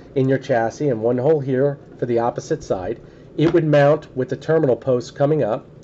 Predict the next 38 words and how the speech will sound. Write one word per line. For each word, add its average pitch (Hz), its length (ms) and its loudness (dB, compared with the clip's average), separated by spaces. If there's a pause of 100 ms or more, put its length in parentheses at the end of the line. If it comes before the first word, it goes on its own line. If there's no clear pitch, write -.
(360)
and 156 100 2
then 170 100 6
you 175 80 6
use 170 200 2
your 151 100 0
thumb 196 320 2
nuts 139 260 4
after 143 240 0
you 139 80 0
use 127 180 0
the 117 60 -6
nut 127 300 2
and 120 80 -4
the 117 40 -2
washer 135 360 2
down 123 240 -2
here 123 140 -2
to 117 80 -4
secure - 360 -6
it 117 100 -6
to 117 80 -10
the, 101 120 -10 (240)
the 117 100 -4
base 123 360 0
of 107 60 -14
the 101 80 -10
chassis. 139 560 -2 (360)
You 147 160 0
could 170 200 -4
then 156 260 2
mount 147 280 2
these 175 240 -2
in, 120 240 2
and 143 240 0
you 165 60 0
could, 165 160 -2
of 151 140 0
course, 190 640 2